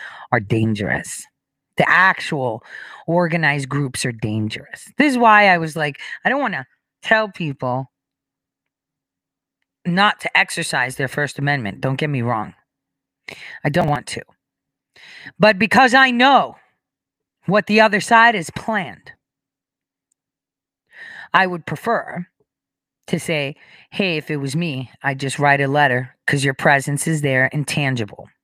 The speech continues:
This is why it pains me I know a lot of people wanna go out into the streets. If all people who voted for President Trump, you know, came out onto the streets,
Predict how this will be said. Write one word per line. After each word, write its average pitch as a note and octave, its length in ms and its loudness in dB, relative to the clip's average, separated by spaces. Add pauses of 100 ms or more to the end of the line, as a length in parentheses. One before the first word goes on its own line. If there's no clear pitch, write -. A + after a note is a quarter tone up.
(1160)
This E3 180 -2
is E3 160 -4
why C#3 420 4 (380)
it C3 180 -6
pains G3 440 0
me B2 260 -4 (800)
I G#3+ 180 4
know F3+ 340 6
a D3 40 2
lot D3 200 2
of C#3+ 120 -4
people D3 280 -6
wanna D3 200 -4
go C#3+ 120 -2
out C#3 180 4
into C#3 240 -6
the C3 80 -6
streets. C#3 380 -6
If D#3 180 -6
all A3+ 520 8 (400)
people A3+ 420 0
who F#3+ 100 -2
voted G#3+ 400 0
for F#3 100 -10
President G#3 520 2
Trump, G#3 280 0 (520)
you F#3 120 -4
know, F3+ 140 -2
came G#3 300 -6
out G3+ 240 2 (300)
onto G3+ 320 0
the F3 100 -4
streets, - 480 -4